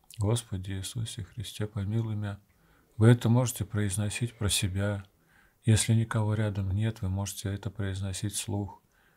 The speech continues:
Стираете, гладите, варите, моете.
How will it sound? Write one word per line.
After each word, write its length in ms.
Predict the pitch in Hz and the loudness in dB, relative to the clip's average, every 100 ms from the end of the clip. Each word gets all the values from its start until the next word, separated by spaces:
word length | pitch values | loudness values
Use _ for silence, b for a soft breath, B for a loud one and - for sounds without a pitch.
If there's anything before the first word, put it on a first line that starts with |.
| b | b
Стираете, 760 | - - 113 113 113 107 104 104 | -8 4 6 6 4 2 0 -6
гладите, 760 | 95 107 110 101 101 - 101 98 _ _ _ _ _ - | -4 -2 -2 -4 -6 -8 -8 -12 _ _ _ _ _ -2
варите, 720 | 98 98 120 113 104 - 98 95 - | 4 6 6 4 0 -6 -10 -10 -4
моете. 640 | 101 113 117 107 - 107 | 2 4 4 2 -6 -12